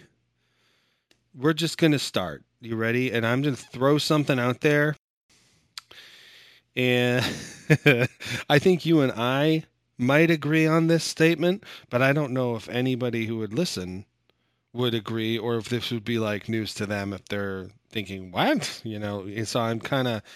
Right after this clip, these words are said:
I'm not sure how this is gonna sound.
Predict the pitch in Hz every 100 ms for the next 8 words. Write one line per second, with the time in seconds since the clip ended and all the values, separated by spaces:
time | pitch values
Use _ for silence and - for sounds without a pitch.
0 | - _ _ _ _ _ 113 120 110 -
1 | 123 110 113 107 104 98 107 113 117 104
2 | 113 101 90 - 123 92 73